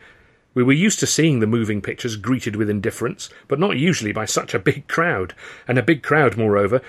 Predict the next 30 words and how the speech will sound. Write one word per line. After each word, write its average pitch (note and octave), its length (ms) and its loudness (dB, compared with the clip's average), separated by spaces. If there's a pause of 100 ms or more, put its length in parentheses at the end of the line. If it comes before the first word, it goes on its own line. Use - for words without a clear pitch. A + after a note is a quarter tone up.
who C#3+ 100 6
had C#3+ 160 4
paid C3 340 4
specially A#2 500 -2
to B2+ 100 0
see E3 240 2
them. G#2 240 0 (1300)
After D3+ 240 2
a - 40 0
couple E3+ 280 4
more A#2+ 280 6
similarly A2+ 600 2
duff A2 560 -2
offerings A2 480 -2
had G2+ 120 -4
been G#2+ 220 0
largely A2+ 540 2
ignored A2+ 500 0
by A2+ 160 2
the A2 100 0
room, A#2+ 400 2 (360)
a - 80 -2
production B2+ 500 0
title C#3+ 380 0
card G2 360 -4
shone B2+ 380 0
up A2 160 -2
on A2 120 -2
the G2+ 60 -4
screen, C#3+ 460 -4